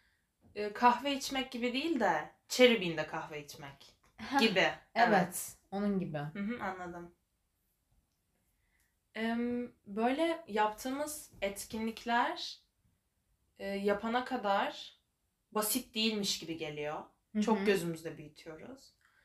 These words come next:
Speaker 1: Ve yaptıktan sonra, başımızdan geçtikten sonra, gerçekleştikten sonra, e, onun çok normal, çok basit, herkesin başına gelebilir ama çok güzel bir şey olduğunu fark ettiğimiz anlar oluyor. Mesela,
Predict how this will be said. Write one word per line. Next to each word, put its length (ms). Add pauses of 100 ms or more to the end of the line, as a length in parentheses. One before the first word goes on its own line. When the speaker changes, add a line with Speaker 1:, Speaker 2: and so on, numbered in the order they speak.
(440)
Speaker 1:
Ve 120
yaptıktan 680
sonra, 520 (260)
başımızdan 680
geçtikten 380
sonra, 220
gerçekleştikten 840
sonra, 580 (560)
e, 140
onun 280
çok 240
normal, 500
çok 280
basit, 480
herkesin 440
başına 280
gelebilir 440
ama 200
çok 240
güzel 300
bir 60
şey 180
olduğunu 560
fark 300
ettiğimiz 340
anlar 260
oluyor. 200
Mesela, 360